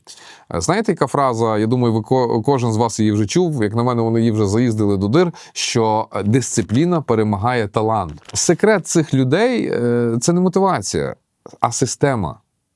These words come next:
Система звичок. Як це працює? Якщо твоя система будується на хаосі, ти постійно відчуватимеш хаос.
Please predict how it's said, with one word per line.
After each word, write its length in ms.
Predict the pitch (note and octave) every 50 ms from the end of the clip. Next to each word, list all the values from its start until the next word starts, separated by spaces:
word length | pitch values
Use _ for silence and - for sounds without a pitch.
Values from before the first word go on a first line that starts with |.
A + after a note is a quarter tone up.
| _ _ -
Система 560 | - - G#2 - - - F3 F#3+ F#3+ F#3 D#3
звичок. 720 | B2+ A2+ A2 A#2 D3 D#3+ D3+ C3 - - - - - _ _ _ _
Як 240 | A#2 C#3+ D#3+ D3 -
це 120 | - D#3
працює? 480 | A#2 - A2+ F#2+ - - F2+ D2 B1 - - _ _
Якщо 300 | - G#2+ - - A#3+ B3+
твоя 240 | A#3+ G3+ G3+ F3+ D#3
система 460 | - D#3+ C#3+ - F3 F#3 F#3 F3 C#3+
будується 520 | A#2+ A#2 A#2+ C3+ F3 F3+ D#3 C3+ - B2
на 100 | A2 A2
хаосі, 580 | G#2+ - G#2+ A2 C#3+ F#3+ - - - - - G2 - _ _ _
ти 100 | - -
постійно 460 | - C3 A#2+ - - C#3 E3 F#3+ G3+ F#3
відчуватимеш 600 | D#3+ - - G#2 G#2 A2+ A#2 - B2+ B2 A#2 -
хаос. 420 | - G2+ F2+ E2+ D#2+ - - -